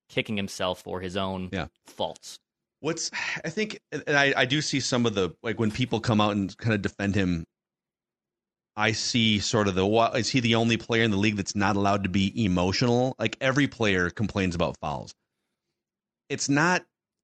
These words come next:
Speaker 2: yes, e-, every player, LeBron James, Luka Doncic, like, everyone complains about fouls. I think there's a difference in the way he goes about it, and I think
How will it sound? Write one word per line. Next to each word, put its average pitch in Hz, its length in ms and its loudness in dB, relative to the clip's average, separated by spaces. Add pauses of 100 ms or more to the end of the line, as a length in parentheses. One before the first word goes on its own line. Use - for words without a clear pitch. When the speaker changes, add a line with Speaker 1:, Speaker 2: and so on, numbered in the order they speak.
(240)
Speaker 2:
yes, - 440 0
e-, 151 100 0 (160)
every 151 260 2
player, 123 340 4
LeBron 131 520 2
James, 101 520 2
Luka 120 320 2
Doncic, 107 460 2
like, 107 160 -2 (320)
everyone 135 380 2
complains 107 380 2
about 87 220 0
fouls. 71 340 -6 (920)
I 135 80 0
think 165 240 2
there's 185 180 2
a 165 60 4
difference 139 480 0
in 131 200 2
the 123 100 4
way 107 400 2
he 127 160 0
goes 110 300 2
about 87 360 0
it, 143 260 0
and 127 140 0
I 127 80 2
think 160 340 -2